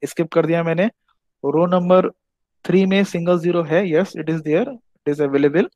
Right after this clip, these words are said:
तो इसको मैंने assign कर दिया और बाकी को स्ट्राइक आउट कर दिया। ठीक है, now check row number four,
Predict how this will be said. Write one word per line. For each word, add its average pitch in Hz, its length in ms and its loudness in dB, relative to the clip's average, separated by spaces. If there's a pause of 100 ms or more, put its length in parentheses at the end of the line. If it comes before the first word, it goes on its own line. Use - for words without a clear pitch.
(420)
तो 143 200 -4
इसको 147 240 -8
मैंने 165 200 -2
assign 151 320 -2
कर 160 160 2
दिया 170 140 -2
और 180 100 0
बाकी 135 300 -2
को 208 280 -4 (600)
स्ट्राइक 139 320 0
आउट 120 120 -4
कर 101 160 -4
दिया। 98 200 -6 (720)
ठीक 143 160 -8
है, 214 120 2 (380)
now 156 100 -2
check 170 200 2
row 165 200 0
number 170 240 2
four, 185 360 2